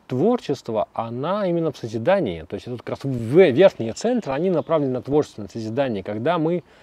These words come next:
делаем, а, не ради результата, а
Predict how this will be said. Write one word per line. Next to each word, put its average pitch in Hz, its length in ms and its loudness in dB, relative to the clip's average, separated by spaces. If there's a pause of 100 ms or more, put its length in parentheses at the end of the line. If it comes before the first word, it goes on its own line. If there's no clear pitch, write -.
(200)
делаем, 156 580 2 (480)
а, 120 240 -6
не 127 160 0
ради 202 240 4
результата, 139 1000 2 (100)
а 101 1000 -6